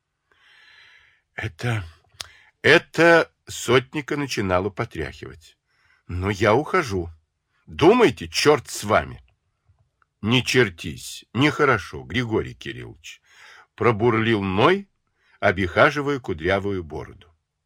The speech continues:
Поднялся. Решение наше такое.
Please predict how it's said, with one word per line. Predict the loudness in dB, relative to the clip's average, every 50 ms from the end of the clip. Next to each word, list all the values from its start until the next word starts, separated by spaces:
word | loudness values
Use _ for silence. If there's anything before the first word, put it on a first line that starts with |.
| _ _ _ _ _ _ _
Поднялся. | 0 0 0 0 -2 -4 -4 -4 -6 -10 -18 -20 -20 -20 _ _ _ _ _ _ _ _ _ _ _ _ _ _ _ _ _ _ _ _ _ _ _ _ _ _ _ _ _ _ _ _ _ _ _ _ _ -6
Решение | -2 0 2 2 2 0 0 2 4 4 4 6 4 4
наше | 4 4 4 4 2 0 -4 -4
такое. | -4 -4 -4 -4 -6 -8 -8 -10 -12 -16 _